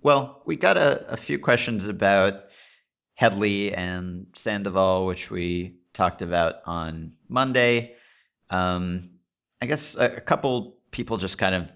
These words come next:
asked us which, which contract we like better. Matt Trueblood asks, "Who do you figure got a better contract of these two? It's interesting, isn't it? Weighing and valuing various options correctly might be the things that even many semi,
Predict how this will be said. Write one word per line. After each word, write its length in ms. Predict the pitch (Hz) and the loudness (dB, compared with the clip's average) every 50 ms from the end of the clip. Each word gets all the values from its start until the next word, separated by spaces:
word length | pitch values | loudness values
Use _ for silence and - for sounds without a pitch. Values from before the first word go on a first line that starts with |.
| _ - | _ -2
asked 260 | 87 92 92 - - | -2 -2 -2 -4 -6
us 220 | 98 92 - - - | -8 -8 -8 -8 -8
which, 480 | 92 95 92 - - - - - - _ _ _ _ _ _ | -8 -6 -4 -4 -6 -6 -6 -10 -12 _ _ _ _ _ _
which 500 | - 92 90 - - - - - - _ | -8 -8 -6 -6 -6 -8 -8 -10 -12 _
contract 560 | - - 95 95 - - 104 95 95 - - | -8 -6 -6 -4 -2 -2 -2 -2 -4 -6 -8
we 400 | - 95 92 90 87 87 87 87 | -4 -2 -2 0 0 0 0 -2
like 520 | 85 82 82 80 92 110 117 - - - _ _ | -2 -2 -2 0 0 0 -2 -4 -14 -20 _ _
better. 420 | - 127 127 139 147 - - - - - - - _ _ _ _ - - | 0 2 4 4 2 2 0 -8 -20 -20 -20 -20 _ _ _ _ 2 4
Matt 160 | 151 147 - | 4 4 6
Trueblood 340 | - 151 135 123 135 127 123 | 4 4 8 10 10 10 10
asks, 400 | 120 117 120 120 - - - - | 10 10 8 6 2 -4 -4 -2
"Who 140 | - 147 | -2 0
do 40 | 147 | 2
you 120 | 147 147 143 | 2 2 2
figure 340 | - 131 120 113 120 123 | 0 0 0 2 2 0
got 240 | 117 104 104 90 87 | 2 4 4 4 4
a 40 | 87 | 4
better 260 | 73 92 92 95 92 | 4 4 4 4 4
contract 560 | - - 147 156 151 - - 147 147 147 - | 2 2 2 2 2 2 4 2 4 2 0
of 80 | - 127 | -4 -2
these 240 | 139 143 139 139 - | -2 -2 -2 -2 -2
two? 420 | - 143 143 147 160 196 202 - - _ - | 0 0 2 0 0 -2 -6 -12 -18 _ -10
It's 200 | - 87 - - | -10 -8 -6 -6
interesting, 520 | 80 104 - - 113 - - 120 113 117 | -6 -4 -4 -4 -4 -2 0 2 2 2
isn't 200 | 117 117 113 127 | 2 0 0 -2
it? 160 | 120 123 120 - | -4 -4 -2 0
Weighing 360 | 104 135 123 127 127 123 120 | 2 4 4 4 4 0 -2
and 120 | 113 110 | -2 -2
valuing 460 | 101 107 101 110 113 110 107 107 107 | 0 2 2 2 0 -2 -4 -6 -6
various 400 | 92 95 95 98 98 98 98 - | -2 0 0 0 0 -2 -4 -2
options 460 | - - 131 - - - 120 117 120 - | 0 0 0 0 -2 -8 -8 -8 -10 -10
correctly 480 | - - 101 117 117 - 127 123 127 | -6 -4 -4 -4 -4 -4 -6 -6 -4
might 240 | 117 110 110 110 - | -2 -2 -4 -4 -4
be 80 | - 107 | -4 -4
the 100 | 104 104 | -4 -2
things 320 | 104 107 104 107 110 110 | -2 -2 -2 -2 -4 -6
that 220 | - 98 85 - | -6 -6 -6 -4
even 460 | 92 101 101 101 104 104 101 98 98 - - - _ _ - | -4 -2 0 0 0 0 -2 -4 -8 -12 -20 -20 _ _ -4
many 200 | 165 175 190 175 | -2 -2 -2 -2
semi, 540 | - - - 127 120 123 120 117 117 117 | -2 2 2 2 4 2 0 0 -2 -6